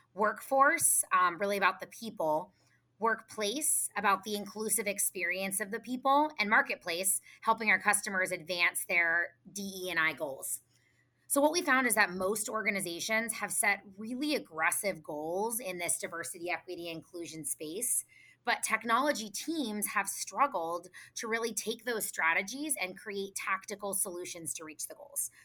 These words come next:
So that's where I play, um, helping organizations with creative solutions on how to build more diverse teams and an overall more inclusive technology workforce.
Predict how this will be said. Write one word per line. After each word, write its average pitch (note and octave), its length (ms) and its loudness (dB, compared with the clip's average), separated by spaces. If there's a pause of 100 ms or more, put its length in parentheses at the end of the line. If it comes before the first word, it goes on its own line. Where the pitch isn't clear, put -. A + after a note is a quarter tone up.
(160)
So - 140 -4
that's C4 240 6
where C4 180 6
I G3 120 8
play, - 320 -8 (320)
um, G3+ 160 4
helping A#3 320 0
organizations G3+ 640 0
with F#3+ 160 -6
creative F#3+ 400 -4
solutions F3 540 -6
on D#3+ 100 -4
how F3+ 460 6
to G3+ 120 -4
build F#3 280 -4
more F3 180 -4
diverse E3 400 -6
teams A3 560 -4 (340)
and G3+ 300 0
an G3 120 -4
overall F#3+ 580 2
more F#3 240 -2
inclusive E3+ 440 -6
technology D3+ 520 -8
workforce. - 680 -10